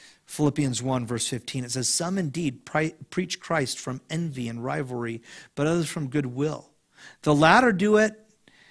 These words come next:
out of love, knowing that I am put here for the defense of the gospel. The former proclaim Christ out of selfish ambition, not sincerely,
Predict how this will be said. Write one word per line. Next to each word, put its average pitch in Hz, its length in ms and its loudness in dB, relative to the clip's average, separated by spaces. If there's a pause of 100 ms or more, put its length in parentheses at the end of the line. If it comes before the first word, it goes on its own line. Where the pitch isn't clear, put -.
(280)
out 196 100 6
of 185 140 4
love, 226 540 4 (100)
knowing 165 380 0
that 160 100 2
I 156 140 4
am 160 520 0
put - 200 -8
here 135 200 0
for 147 140 -6
the 156 80 -4
defense 131 380 -4
of 127 80 -8
the 131 80 -4
gospel. 180 420 2
The 147 140 4
former 262 500 6 (540)
proclaim 202 400 4
Christ 180 420 2
out 151 140 2
of 147 100 0
selfish 202 580 0
ambition, 143 600 -4
not 220 240 6
sincerely, 180 880 2